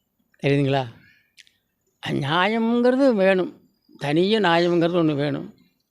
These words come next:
சத்தியமே மெய்ப்பொருள் உலகத்துல. தெரியுதுங்களா? இதெல்லாம் வேணும். அப்பத்தான் அவனுக்கு கொஞ்சம் ஓரளவுக்கு மரியாதை, நல்ல மரியாதை இருக்குது. ஆனா அந்த மரியாதைக்கு இப்போ, இப்போ எல்லாம் கால சூழ்நிலை எப்படி போய்,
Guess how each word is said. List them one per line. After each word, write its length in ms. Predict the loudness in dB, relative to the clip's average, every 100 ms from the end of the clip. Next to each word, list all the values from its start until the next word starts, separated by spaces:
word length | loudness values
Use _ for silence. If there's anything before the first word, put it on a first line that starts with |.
| _ _ -18 -18 -18 -20 -12 -8
சத்தியமே 600 | -6 0 2 4 2 2
மெய்ப்பொருள் 500 | 2 2 0 -4 -4 -12 -8
உலகத்துல. 460 | 0 2 2 -2 -12 -18 -20 -20 -20 _ _ _ -20 -20 -20 _ _ _ _ _ _ _ -4
தெரியுதுங்களா? 400 | 0 0 0 -4 -10 _ _ _ _ _ _ _ _ _ _ _ _ -20 _ _ _ _ _ _ -10
இதெல்லாம் 280 | -2 0 2
வேணும். 420 | 2 -2 -6 -16 -20 _ _ _ _ _ _ _ _ -20 -20 -20 -20 -8 -4
அப்பத்தான் 280 | 0 2
அவனுக்கு 500 | 4 4 4 0 -2
கொஞ்சம் 300 | 0 2 4
ஓரளவுக்கு 400 | 4 6 4 4
மரியாதை, 420 | 2 2 2 4 2
நல்ல 240 | 2 0
மரியாதை 380 | -2 0 0 0
இருக்குது. 120 | -2
ஆனா 240 | 0 2
அந்த 200 | 2 0
மரியாதைக்கு 560 | 0 0 0 0 -2 -6
இப்போ, 260 | -6 -4 -4
இப்போ 200 | -4 -4
எல்லாம் 300 | -4 -6 -4
கால 280 | -4 -4
சூழ்நிலை 340 | -4 -4 -4 -4
எப்படி 260 | -6 -6
போய், 260 | -6 -10